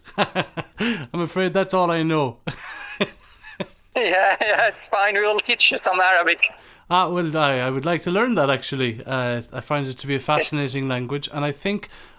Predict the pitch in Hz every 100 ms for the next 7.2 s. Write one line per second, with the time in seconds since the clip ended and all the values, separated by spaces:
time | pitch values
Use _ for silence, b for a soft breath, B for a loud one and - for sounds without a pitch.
0 | - 160 170 170 170 - 185 196 170 143
1 | 143 135 127 - - 165 175 - 143 135
2 | - 147 147 143 135 131 123 - - -
3 | 127 123 127 123 117 117 160 185 123 110
4 | - - _ - _ _ _ _ _ -
5 | - - - _ _ 208 214 220 240 233
6 | 208 208 233 254 233 - - 220 208 208
7 | 202 202